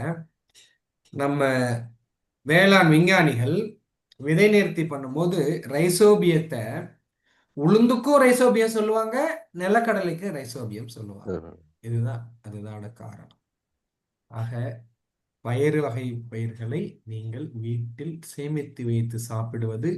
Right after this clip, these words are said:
Speaker 1: நல்லது அல்ல. குறைந்த காலம் சேமித்து வைத்திருக்கவும்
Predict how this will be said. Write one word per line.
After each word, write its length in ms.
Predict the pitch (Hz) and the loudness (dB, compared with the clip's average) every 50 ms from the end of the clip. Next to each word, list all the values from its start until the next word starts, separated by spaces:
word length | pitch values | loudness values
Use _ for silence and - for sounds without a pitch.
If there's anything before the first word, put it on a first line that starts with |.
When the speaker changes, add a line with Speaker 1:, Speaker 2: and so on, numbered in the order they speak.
| - - | -6 -10
Speaker 1:
நல்லது 580 | 104 104 104 107 113 123 131 131 123 117 120 120 117 117 - | -10 -8 -4 -2 -2 0 0 0 0 0 0 0 0 -2 -4
அல்ல. 320 | 101 107 110 110 110 110 113 117 117 117 117 117 - - - _ _ _ _ _ _ _ _ _ _ _ _ _ _ _ _ - | -6 -4 -2 -2 -2 0 2 4 4 4 2 0 -6 -12 -18 _ _ _ _ _ _ _ _ _ _ _ _ _ _ _ _ -4
குறைந்த 320 | 131 139 165 196 208 220 196 175 | 0 2 4 6 6 6 6 6
காலம் 300 | 175 180 180 175 165 160 | 6 6 4 4 4 2
சேமித்து 420 | 160 160 156 160 160 160 160 156 | 2 2 4 4 4 2 2 0
வைத்திருக்கவும் 680 | 135 127 131 123 - 135 123 117 - - 151 165 202 | -2 -4 -4 -8 -8 -8 -10 -8 -6 -4 -2 -2 -4